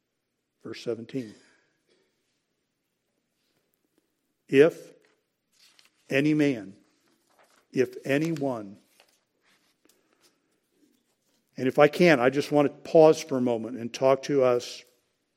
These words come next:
about <clears throat> a translation, not dilemma, but a, but a note of translation, translation in our King James Bible. If you'll look at verse number seventeen,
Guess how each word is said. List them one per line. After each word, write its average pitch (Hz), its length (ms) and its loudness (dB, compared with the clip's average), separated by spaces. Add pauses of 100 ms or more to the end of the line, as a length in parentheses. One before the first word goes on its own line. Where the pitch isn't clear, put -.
(680)
about 123 420 -8 (100)
<clears throat> - 680 -4
a 127 80 -2
translation, 127 1120 -2 (960)
not 131 240 -2
dilemma, 123 460 -2
but 117 220 -4
a, 113 120 -4 (200)
but 120 120 -4
a 117 100 0
note 135 300 2
of 151 120 -6
translation, 127 960 -6 (540)
translation 127 920 -2
in 113 160 -10
our 107 100 -10
King 127 260 -8
James 117 380 -10
Bible. 101 480 -10 (960)
If - 80 -12
you'll 120 120 -4
look 127 160 -4
at 139 100 2
verse 143 260 2
number 139 160 -2
seventeen, 131 680 -8